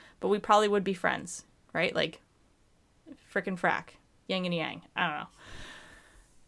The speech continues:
Start a routine and be consistent with it. Last step, most important, seek therapy. Therapy's awesome. Go get some therapy. And that can be in the form of a therapist, right? Talk therapy was huge for me.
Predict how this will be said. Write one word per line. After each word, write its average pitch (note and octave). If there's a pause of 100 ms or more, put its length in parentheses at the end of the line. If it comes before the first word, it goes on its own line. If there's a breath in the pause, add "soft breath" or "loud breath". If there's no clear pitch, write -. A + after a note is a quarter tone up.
(280)
Start A#3+
a -
routine A3
and G3
be F3+
consistent F3
with D#3
it. - (1400)
Last G#3+
step, G#3 (640)
most A#3+
important, G3+ (200)
seek -
therapy. B3+ (320)
Therapy's D#4
awesome. G#3+ (120)
Go A#3
get C4
some B3+
therapy. F#3 (420 soft breath)
And B3
that C#4
can F4
be D#4
in C4
the C4
form B3
of F#3
a F#3+
therapist, G3+
right? A3
Talk G3+
therapy G3+
was F#3
huge G#3
for F#3
me. E3+